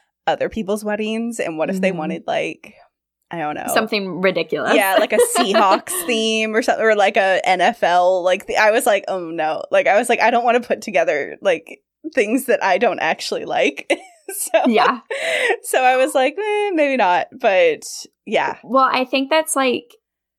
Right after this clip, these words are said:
Speaker 2: kinda how I am, too. So I, like, not that I wanna plan, but just the mentality of, like, I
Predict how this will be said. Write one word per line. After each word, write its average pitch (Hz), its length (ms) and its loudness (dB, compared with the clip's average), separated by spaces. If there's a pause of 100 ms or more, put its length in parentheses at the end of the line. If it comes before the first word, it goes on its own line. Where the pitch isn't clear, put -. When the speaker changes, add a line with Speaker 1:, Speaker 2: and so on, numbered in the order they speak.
Speaker 2:
kinda 220 720 4
how 190 520 2
I 185 160 0
am, 190 260 -4
too. 196 460 0
So 196 500 2 (100)
I, 185 480 -2 (460)
like, 202 180 0
not 233 220 2
that 277 100 -2
I 285 80 2
wanna 247 200 -2
plan, 196 420 0
but 190 160 0
just 208 260 0
the 214 100 2
mentality 185 600 0
of, 180 100 -2
like, 170 340 0 (520)
I 247 640 2